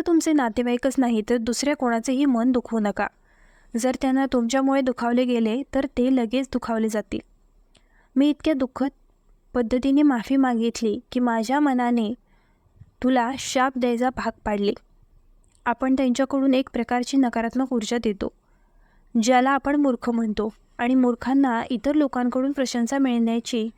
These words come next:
असते. तुमच्या रक्ताच्या नात्यातील लोक तुम्हाला शाप देत असतील तरच त्याचा तुमच्या जीवनावर मोठ्या प्रमाणात थेट परिणाम होतो, हे ठीक आहे.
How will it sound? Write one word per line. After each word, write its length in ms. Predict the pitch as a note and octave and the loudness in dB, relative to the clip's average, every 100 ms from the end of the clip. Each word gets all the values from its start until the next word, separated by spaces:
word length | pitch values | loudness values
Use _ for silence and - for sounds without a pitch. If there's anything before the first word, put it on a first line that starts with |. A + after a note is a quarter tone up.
| _ _ - | _ _ -8
असते. 360 | A3 - G#3 B3 - _ _ _ _ _ _ _ - | -8 -4 -4 -4 -8 _ _ _ _ _ _ _ 0
तुमच्या 280 | C#4 C#4 E4 | 2 4 2
रक्ताच्या 420 | D#4+ - D4 D#4 | 0 0 0 2
नात्यातील 500 | D4+ B3+ B3+ B3+ C#4 | 2 2 0 0 0
लोक 220 | B3+ A3+ - _ - | 2 -2 -6 _ -2
तुम्हाला 280 | A#3+ B3+ D4+ | 0 2 0
शाप 260 | - A#3+ A#3 | 0 -2 0
देत 260 | A#3 A3+ | -2 -2
असतील 320 | A3 - G#3 A#3 _ - | -4 -4 -6 -6 _ -4
तरच 340 | A#3+ A#3+ F#3+ - _ _ _ _ _ - | -2 -2 -4 -6 _ _ _ _ _ -4
त्याचा 340 | B3+ A#3+ C4 B3 C4+ | -2 0 0 0 0
तुमच्या 280 | A#3+ A#3+ C4 | 0 0 0
जीवनावर 440 | B3+ A#3 A3+ B3+ | 0 0 -2 -2
मोठ्या 300 | C4 A#3 C4+ | -2 -2 -2
प्रमाणात 380 | C#4 B3 A#3 A#3 - | -2 -2 0 -2 -2
थेट 160 | B3 A#3 | -4 -2
परिणाम 340 | A#3 A3 A3+ B3 | -2 0 0 0
होतो, 260 | A#3+ - G3+ _ _ _ _ - | -2 -2 -4 _ _ _ _ -2
हे 120 | C#4 | -2
ठीक 240 | D4+ C#4+ | 0 -2
आहे. 240 | G#3+ G#3 | -2 -4